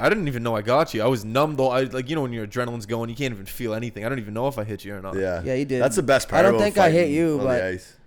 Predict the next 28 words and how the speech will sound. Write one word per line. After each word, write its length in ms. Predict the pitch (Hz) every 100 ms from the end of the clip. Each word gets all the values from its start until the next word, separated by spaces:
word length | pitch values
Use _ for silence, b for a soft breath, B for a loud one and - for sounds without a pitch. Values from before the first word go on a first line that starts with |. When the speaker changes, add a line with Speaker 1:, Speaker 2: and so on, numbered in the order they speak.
| -
Speaker 3:
I 100 | 147
did 180 | 147 175
realize 360 | 160 160 143
at 80 | 127
that 180 | 143 131
point 220 | 139 131
that, 100 | 123
like, 160 | 117 120
when 140 | 123
you're 120 | 117
in 100 | 127
that 140 | 123 101
moment, 480 | 113 120 143 - - - - - - - - -
you 240 | - 98 131
don't 140 | 127
even 180 | 117 113
give 160 | 120
a 40 | 120
shit. 260 | - 92 147
Speaker 1:
Oh, 140 | 139
Speaker 3:
You 100 | 135
know 60 | 127
what 20 |
I 40 |
Speaker 1:
no, 60 | 123
Speaker 3:
mean? 180 | 131
Speaker 2:
no. 60 |
Speaker 3:
It, 60 | 143